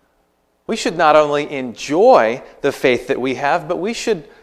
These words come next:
be knowledgeable about this faith.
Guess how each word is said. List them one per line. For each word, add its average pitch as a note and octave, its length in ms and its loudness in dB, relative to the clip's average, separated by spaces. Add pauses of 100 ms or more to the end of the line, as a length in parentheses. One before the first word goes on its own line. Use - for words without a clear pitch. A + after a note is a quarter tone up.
(260)
be E3 120 -8
knowledgeable C#3+ 840 -2
about G2+ 500 -2 (460)
this G#2 280 -6
faith. F2+ 560 -10